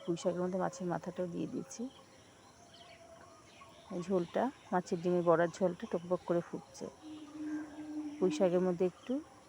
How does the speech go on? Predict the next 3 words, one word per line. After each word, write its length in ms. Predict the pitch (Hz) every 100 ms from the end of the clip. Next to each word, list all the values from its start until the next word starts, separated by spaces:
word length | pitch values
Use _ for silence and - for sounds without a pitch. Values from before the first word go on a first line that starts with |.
| - - - - - - - - - - - - - - - - - - - - - - - 302 294 294 294 285 285 - 285 294 294 294 285 254
মিষ্টি 400 | 202 - - 185
দিয়ে 180 | 175
দিলাম। 320 | 170 170 170